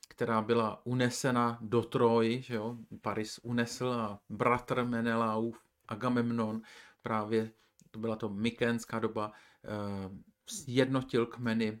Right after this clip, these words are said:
eh, řecké a vydal se právě porazit, eh, Tróju, co se podařilo. Takže to je mýtická doba. To, co my můžeme ještě, eh,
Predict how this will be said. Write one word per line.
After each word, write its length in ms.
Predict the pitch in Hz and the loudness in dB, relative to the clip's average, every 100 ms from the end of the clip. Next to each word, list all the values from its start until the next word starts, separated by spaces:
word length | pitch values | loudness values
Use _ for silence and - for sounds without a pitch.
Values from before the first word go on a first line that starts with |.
| - | -12
eh, 180 | - 104 | -12 -10
řecké 600 | 101 117 - - 110 104 - _ _ _ - | -6 -6 -6 -6 -4 -4 -10 _ _ _ -10
a 80 | 113 | -6
vydal 340 | 110 113 110 | -2 0 0
se 480 | 110 - 104 101 101 - | -2 -4 -2 -2 -6 -10
právě 760 | 107 98 98 110 98 95 98 - | -6 -6 -6 -6 -4 -6 -10 -6
porazit, 720 | 110 104 101 110 101 - - - | -2 -2 -4 -6 -8 -10 -20 -16
eh, 220 | 98 95 - | -14 -12 -8
Tróju, 420 | 110 107 107 110 | -2 0 0 -2
co 140 | - 98 | -6 -12
se 360 | - 98 98 - _ | -6 -6 -6 -14 _
podařilo. 640 | - 110 107 98 104 95 - - - - _ _ _ _ _ - | -4 -2 -2 -4 -6 -6 -12 -20 -20 -20 _ _ _ _ _ -6
Takže 420 | 135 139 160 151 _ _ _ _ - | -2 2 2 0 _ _ _ _ 0
to 100 | 165 | 4
je 180 | 147 131 | 4 4
mýtická 720 | 135 131 131 131 - 131 120 | 2 2 0 -6 -2 0 2
doba. 480 | 113 110 110 135 - _ _ _ _ _ _ _ _ _ - | 2 2 0 -2 -8 _ _ _ _ _ _ _ _ _ -8
To, 120 | 113 | -6
co 180 | - 127 | -2 -2
my 320 | 127 123 123 - - | 0 0 -2 -6 -8
můžeme 640 | 120 117 123 127 123 117 117 - | -4 -2 0 0 0 0 -4 -10
ještě, 480 | 110 110 - - 123 | -6 -6 -8 -2 2
eh, 340 | 117 110 113 | 2 0 -4